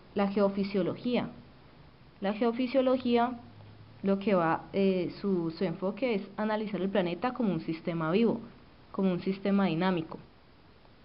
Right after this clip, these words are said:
para defender la poliantro-, antroponemia. Esa es una enfermedad producida porque somos muchos humanos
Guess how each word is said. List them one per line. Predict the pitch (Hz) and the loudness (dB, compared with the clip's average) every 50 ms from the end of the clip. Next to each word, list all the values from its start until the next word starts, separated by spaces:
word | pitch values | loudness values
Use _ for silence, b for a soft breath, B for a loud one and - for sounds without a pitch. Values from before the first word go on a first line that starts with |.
| - - - | -20 -10 0
para | - 214 208 196 190 | 2 4 6 6 6
defender | 190 196 196 202 185 175 170 170 175 | 6 4 4 4 2 2 2 4 4
la | 185 196 196 196 - | 4 4 2 2 2
poliantro-, | 233 226 220 208 202 202 196 185 180 165 - - - - - - - | 2 4 4 6 4 4 2 0 -2 -2 -2 -8 -14 -18 -20 -8 -2
antroponemia. | - 202 196 196 196 196 190 196 - 170 160 165 185 202 214 202 175 147 156 - - - - - - - - - - - - - - - - - | 0 0 0 2 0 0 0 0 0 0 0 2 2 2 2 2 2 0 -4 -8 -12 -18 -20 -20 -20 -20 -20 -20 -20 -20 -20 -20 -20 -20 -10 -8
Esa | 190 170 - 196 | -8 -6 -2 0
es | 196 | 0
una | 208 220 233 | 0 0 0
enfermedad | 233 226 240 233 220 208 196 170 160 - | -2 0 0 -2 0 0 0 -2 -2 -2
producida | 202 214 220 202 - 196 170 170 180 - | -2 -2 -2 -2 -2 -2 -2 -2 -4 -4
porque | - 202 - - 196 - | -8 -10 -6 -6 -6 -6
somos | - - 196 175 185 196 208 214 | -4 -4 -2 0 2 2 2 2
muchos | 220 226 233 240 240 262 269 269 | 4 4 2 2 2 -2 -2 0
humanos | 240 190 180 190 214 240 277 311 320 - - | 0 0 0 0 0 2 0 0 -2 -4 -8